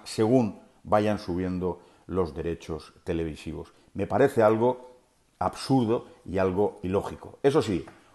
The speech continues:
ustedes solo ven y tienen claro que hemos fichado a Lewandowski y que esto nos tiene que dar un subidón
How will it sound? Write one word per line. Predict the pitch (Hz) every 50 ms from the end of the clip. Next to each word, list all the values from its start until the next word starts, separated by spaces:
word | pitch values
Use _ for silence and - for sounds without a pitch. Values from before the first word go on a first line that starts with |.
| _ -
ustedes | 120 120 117 - 170 175 180 196 185 - - - - - _ _ _ _ _ _ _ _
solo | - - - - 147 151 147 147 143 - - - - - _ _ _ -
ven | 85 87 82 110 98 87 78 - - - _ _
y | - 92
tienen | 85 120 127 127 120 113
claro | 85 127 135 143 151 160 160 - - - - -
que | - 110 113
hemos | 113 123 123 113
fichado | - - 110 90 - 127 117
a | 113
Lewandowski | 110 104 101 101 95 87 80 - - - 87 78 - - _ _ _ _ _ -
y | 104 107 90
que | - - - 104 104 101 101 98 95 95 95 -
esto | 107 107 110 - 131 123
nos | 113 101 90 85 80 - - - - - - - - _
tiene | - 104 110 110 104
que | 90 98
dar | 98 107 110
un | 110 110 104
subidón | - - 107 95 92 104 113 110 92 78